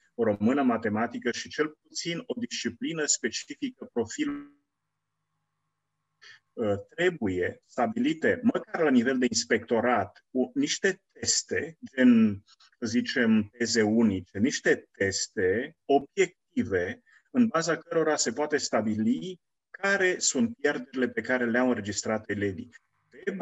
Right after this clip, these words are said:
baza acestor teste, trebuie făcut apoi programul remedial, ce anume, cum vei recupera.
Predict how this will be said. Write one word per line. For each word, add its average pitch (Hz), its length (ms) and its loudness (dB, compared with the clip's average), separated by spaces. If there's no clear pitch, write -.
baza 113 320 2
acestor 107 680 -2
teste, 95 640 -4
trebuie 175 480 -2
făcut 147 400 -4
apoi 135 440 -4
programul 123 760 -2
remedial, 120 920 4
ce 156 360 0
anume, 214 800 2
cum 120 340 2
vei 120 200 4
recupera. 107 840 -4